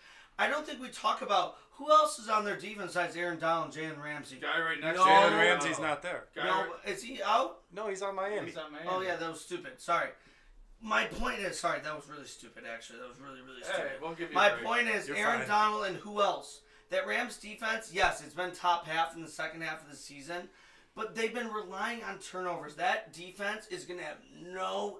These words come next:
Speaker 1: answer for our run game and our offensive line. Do I think? God, I really do believe it's a toss-up. So does Vegas, obviously.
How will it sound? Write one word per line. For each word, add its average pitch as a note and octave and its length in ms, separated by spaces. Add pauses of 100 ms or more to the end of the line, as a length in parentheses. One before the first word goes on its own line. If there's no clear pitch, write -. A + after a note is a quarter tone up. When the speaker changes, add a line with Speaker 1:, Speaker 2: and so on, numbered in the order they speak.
Speaker 1:
answer E3 480
for D3+ 180
our D3 160
run D3+ 260
game D#3+ 200
and D3+ 100
our C#3 220
offensive C3 380
line. B2 240 (680)
Do G3+ 160
I A#3+ 160
think? - 680 (400)
God, E3 320
I D#3 120 (140)
really F3+ 200
do D3+ 240
believe D3+ 280
it's D3+ 140
a C3+ 60
toss-up. - 540
So C#3+ 120
does C3 200
Vegas, C3 440
obviously. D3+ 680